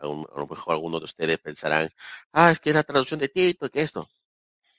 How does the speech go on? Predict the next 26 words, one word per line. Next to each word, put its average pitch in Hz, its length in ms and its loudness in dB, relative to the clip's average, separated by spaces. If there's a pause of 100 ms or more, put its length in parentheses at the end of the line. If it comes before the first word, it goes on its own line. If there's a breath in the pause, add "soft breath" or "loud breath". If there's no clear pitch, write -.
(1900)
Acá 73 220 -12
tengo 90 200 -2
la 85 120 4
Reina 87 260 -2
Valera. 98 480 2 (3000 loud breath)
Acá - 180 -18
tengo 85 240 -4
la 80 120 -2
Reina 82 240 -4
Valera, 87 260 2
lo 90 100 -2
he 87 80 2
leído 87 200 0
en 87 80 -2
Reina 85 240 -2
Valera 82 320 0
también. 92 400 -2 (1400 loud breath)
Y 95 140 -2
de 92 80 4
alguna 104 280 4
manera 95 300 6
también 87 340 0
dice 90 200 -8
ese 90 140 -6
mismo 85 200 -2
sentido. 80 580 -6